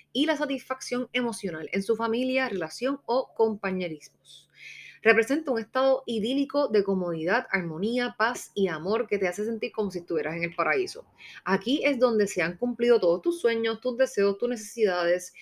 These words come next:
y sientes una completa sensación de satisfacción. Tómese un momento y respire, mire a su alrededor y esté agradecido por todas sus bendiciones. Esta carta significa algo que muchos de nosotros estamos buscando. Ver el diez de copas es indicar una verdadera realización emocional, una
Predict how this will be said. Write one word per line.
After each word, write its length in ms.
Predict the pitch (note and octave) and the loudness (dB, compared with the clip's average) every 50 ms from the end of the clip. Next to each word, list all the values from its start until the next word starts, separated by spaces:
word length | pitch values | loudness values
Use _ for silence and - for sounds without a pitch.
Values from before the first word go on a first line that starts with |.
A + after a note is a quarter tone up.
| - - - _ | -20 -20 -12 _
y 100 | G#3+ G#3 | -8 -2
sientes 400 | - A3 A3+ A#3+ - D4 C#4 - | -2 -2 -2 0 -2 -4 -4 -2
una 200 | - G3 F3 F3 | -2 -2 -2 -2
completa 320 | - A3+ A#3 A#3+ A#3+ - A#3 | -4 -4 -4 -4 -4 -4 -4
sensación 480 | - A#3 A3 G3+ A3+ G3+ - A3 A3 | -4 -4 -2 -2 -4 -2 0 0 0
de 80 | A3 G#3 | 0 -2
satisfacción. 720 | - G3 F#3 E3+ - - C#3 - - - D3 C#3 - - _ _ _ - - - - _ _ | -2 -4 -6 -8 -8 -12 -14 -12 -4 -4 -4 -4 -4 -8 _ _ _ -18 -18 -18 -18 _ _
Tómese 280 | - G3+ A3 C4+ D4+ C#4+ | 2 4 4 4 0 -2
un 80 | D4+ D4+ | -2 0
momento 320 | D4+ C#4+ D4 D4 C#4+ D4 | 2 2 2 0 0 0
y 60 | C#4 | 0
respire, 540 | C4+ C#4 C4+ - _ B3+ B3 B3+ B3+ B3 B3 | 0 -2 -4 -4 _ -2 2 4 4 4 4
mire 180 | A#3 G#3 F3 F#3+ | 2 0 0 -2
a 60 | G3 | -2
su 80 | - | -2
alrededor 520 | B3+ A#3 A#3 B3 B3 B3 A#3+ G#3+ G#3 G#3 G3+ G3 | -4 0 0 2 4 4 6 6 6 4 4 2
y 100 | F#3+ F#3 | 0 -2
esté 280 | F3 - _ G3+ G3 | -2 -2 _ -2 0
agradecido 540 | G#3 A#3 B3 B3 B3 A3 - B3 A#3+ B3 A#3 | 0 0 0 -2 -2 -2 -2 0 0 0 0
por 160 | G3+ G3 - | 0 -4 -4
todas 220 | - D#3+ D#3 D#3 - | -6 -8 -8 -6 -8
sus 140 | F3+ E3+ | -8 -4
bendiciones. 540 | F3 F#3+ F3+ F3 E3+ E3+ - D3+ C#3+ - - - | -4 -4 -4 -4 -6 -6 -8 -8 -10 -10 -14 -18
Esta 260 | E3+ - - F#3+ F#3+ | -18 -8 -6 -4 -2
carta 240 | G3 F#3+ F#3+ G#3+ G3+ | -2 -2 -2 -2 -2
significa 480 | G#3+ A3 G#3+ A#3 G#3+ B3 B3 - - | 0 0 0 0 -2 -4 -2 -2 -4
algo 400 | - - F3+ F3+ F#3 F#3+ G3 A3 | -2 0 2 2 4 6 6 6
que 140 | A3 G#3+ G3 | 6 4 2
muchos 400 | G3 F#3+ G3 G3 - A3 G#3 G3 | 2 0 -2 -2 -4 -8 -6 -4
de 80 | G#3 F#3+ | -4 -6
nosotros 400 | F3+ F3 F#3 F3 F3 G3 G3 F3+ | -4 -4 -6 -4 -2 -2 -4 -4
estamos 280 | F3 - D3 D#3 D3+ | -6 -10 -10 -10 -6
buscando. 680 | D#3 E3+ E3+ E3+ - - D#3 E3 E3+ F3 E3+ - - _ _ _ - - - - - - _ | -6 -6 -6 -6 -6 -6 -4 -4 -2 -4 -4 -6 -8 _ _ _ -20 -20 -20 -20 -20 -18 _
Ver 160 | - F3 F3 G3 | 2 6 6 8
el 100 | G#3+ G#3 | 8 8
diez 160 | G3+ A3 G#3 | 8 8 8
de 120 | A#3 A3+ | 6 6
copas 340 | A3 B3+ C4 B3+ A#3 G#3 - | 6 6 6 6 4 2 0
es 120 | - F#3 F#3 | -4 -4 -4
indicar 560 | A#3 A#3+ A#3 A#3 A3+ G3 - G#3 G#3+ A3+ - | -4 -4 -4 -4 -4 -4 -2 -2 -2 0 0
una 200 | - G#3+ G#3 G#3+ | 0 0 -2 0
verdadera 600 | A3 A3 A3+ A3 G3+ G#3 G3+ F#3+ F#3+ G3 G#3 G#3+ | 0 0 0 0 0 0 0 2 2 2 0 0
realización 500 | G#3+ G#3+ F#3+ F3+ E3+ - D#3+ - - E3+ | 0 0 0 -2 -2 -6 -10 -10 -10 -8
emocional, 580 | E3+ F3 F#3+ F3+ F3+ - D#3 D3+ D3+ D3+ D#3 D#3+ - | -6 -6 -6 -6 -6 -10 -10 -8 -8 -8 -8 -8 -6
una 260 | F3+ F#3 G#3+ B3 | -4 -4 -4 -4